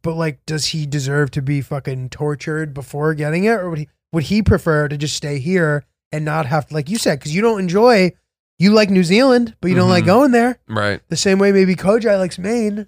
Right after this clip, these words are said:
Speaker 1: but not if he has to go in a cage.
Speaker 2: Exactly.
Speaker 1: You know?
Speaker 2: Exactly. So we are driving.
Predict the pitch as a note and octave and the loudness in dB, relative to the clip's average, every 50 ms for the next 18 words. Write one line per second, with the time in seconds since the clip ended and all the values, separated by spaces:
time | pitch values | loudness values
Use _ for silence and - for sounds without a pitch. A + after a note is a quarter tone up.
0 | _ - F3 F3 F3 F3+ F3+ F3 E3 - G3 F3 E3+ F3 E3 - - F3 D3+ D#3+ | _ -6 -6 -4 0 0 0 0 0 -2 -2 0 0 -2 -2 -4 -4 -6 -4 -4
1 | E3+ F3 E3 D#3+ - - G3+ G#3+ A3 G3+ F3+ F3 E3 A#2+ A2 G#2 G#2 G#2+ F#2+ F#2+ | -4 -4 -4 -6 -4 -2 -2 0 2 2 0 0 -2 -6 -8 -6 -6 -4 -4 -4
2 | F#2+ - - F#2 F2+ F2 E2+ - E3+ E3+ E3 D3+ D#3 F3 F#3+ G3 - A2+ G#2+ G2+ | -6 -8 -10 -12 -12 -12 -8 -4 -4 -2 -2 -2 -2 -4 -6 -6 -8 -8 -6 -6
3 | G2 F#2 G2 - - F#2+ G2 - - - F3+ E3 D#3 D3+ C#3+ C3+ C3 B2 A#2 _ | -6 -6 -6 -8 -10 -12 -12 -8 -2 0 2 4 4 4 4 2 0 -2 -4 _
4 | _ _ _ _ _ _ _ - A2+ B2 B2 B2 B2 - - G#2+ G#2+ G#2 G2 G2+ | _ _ _ _ _ _ _ -6 -2 0 0 0 0 0 0 0 0 0 -2 -4
5 | G2 C#2+ D2 A#1+ - - - | -8 -8 -8 -10 -14 -16 -20